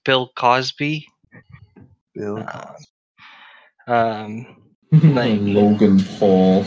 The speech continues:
Speaker 3: <laughs>
Speaker 1: Yeah, yeah,
Speaker 2: Logan
Speaker 1: exactly.
Speaker 2: Paul.
Speaker 1: <laughs> Logan Paul. Um, and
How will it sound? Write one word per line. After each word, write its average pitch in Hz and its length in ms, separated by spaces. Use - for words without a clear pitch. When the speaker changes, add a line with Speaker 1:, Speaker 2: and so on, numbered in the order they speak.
Speaker 3:
<laughs> - 80
Speaker 1:
Yeah, 156 320
yeah, 196 400
Speaker 2:
Logan 160 40
Speaker 1:
exactly. 156 560
Speaker 2:
Paul. 110 640
Speaker 1:
<laughs> - 260
Logan 180 800
Paul. 160 420
Um, 151 440
and 180 260